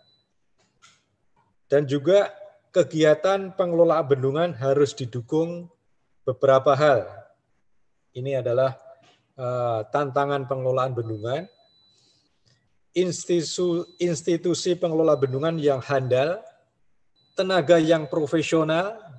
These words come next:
Nah, kita harapkan teman-teman dana dan peralatan O P yang memadai sesuai dengan angka kebutuhan nyata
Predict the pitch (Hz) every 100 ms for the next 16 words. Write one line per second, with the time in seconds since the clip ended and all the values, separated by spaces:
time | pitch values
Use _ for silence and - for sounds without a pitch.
0 | 127 123 135 135 127 127 156 156 135 143
1 | 139 139 180 208 _ _ _ _ _ _
2 | _ - 147 147 165 190 180 170 156 156
3 | 156 147 156 160 160 147 165 156 143 143
4 | 143 147 127 123 135 180 202 _ - 151
5 | 131 156 143 135 131 135 156 139 135 160
6 | 139 135 117 117 143 139 135 127 143 151
7 | 156